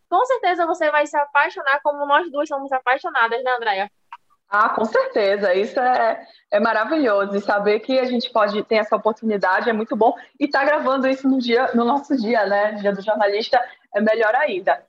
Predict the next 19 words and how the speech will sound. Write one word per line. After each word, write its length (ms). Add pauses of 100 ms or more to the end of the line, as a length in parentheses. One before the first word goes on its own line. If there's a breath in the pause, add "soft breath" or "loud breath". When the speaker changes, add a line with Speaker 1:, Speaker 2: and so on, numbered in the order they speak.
(220)
Speaker 2:
Então, 400
a 20
gente 300
tem 100
que 60
esperar 340
esse 160
confronto, 480
né, 140
que 100
vai 140
ter 100
na 100
semana 320
que 140
vem. 420 (280 loud breath)
Jornada 560
dupla, 720 (280 loud breath)
é, 120